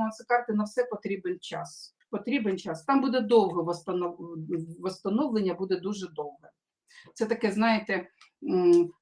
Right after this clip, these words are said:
пролонговані такі події. Це не швидко буде, дуже не швидко.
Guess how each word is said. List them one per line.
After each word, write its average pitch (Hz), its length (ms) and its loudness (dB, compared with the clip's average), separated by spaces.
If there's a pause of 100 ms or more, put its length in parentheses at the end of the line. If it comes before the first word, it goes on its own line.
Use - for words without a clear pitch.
пролонговані 208 1000 8
такі 170 260 0
події. 165 800 0 (280)
Це 226 180 8
не 226 120 4
швидко 202 560 -2
буде, 170 260 -8
дуже 208 340 0
не 165 120 0
швидко. - 600 -16